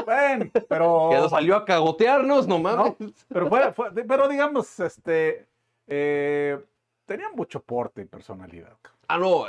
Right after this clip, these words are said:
Speaker 2: o sea, mercadológicamente aporta, sí, pero cuando salió a regañarnos porque se,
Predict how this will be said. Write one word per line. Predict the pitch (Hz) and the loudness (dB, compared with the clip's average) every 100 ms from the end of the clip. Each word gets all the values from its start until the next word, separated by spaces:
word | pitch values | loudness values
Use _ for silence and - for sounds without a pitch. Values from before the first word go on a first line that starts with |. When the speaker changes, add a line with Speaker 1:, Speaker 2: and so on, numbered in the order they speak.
| 110 | -4
Speaker 2:
o | 135 | -2
sea, | 147 139 110 | 0 -2 -4
mercadológicamente | 123 139 143 139 147 151 190 196 226 190 180 175 | -4 -2 0 0 2 4 2 -2 -4 -2 -2 -4
aporta, | 190 - 175 - 220 | -4 0 0 0 -8
sí, | - 110 285 392 _ _ _ _ _ _ _ _ - | -6 -6 -6 -8 _ _ _ _ _ _ _ _ -2
pero | 127 123 | 2 2
cuando | 120 120 117 | 2 -2 -4
salió | 110 113 | -4 -2
a | 143 | 0
regañarnos | 160 135 117 123 127 143 - | 0 0 0 -2 -2 -4 -4
porque | 110 98 101 95 - | -6 -4 -6 -10 -12
se, | - 95 | -12 -12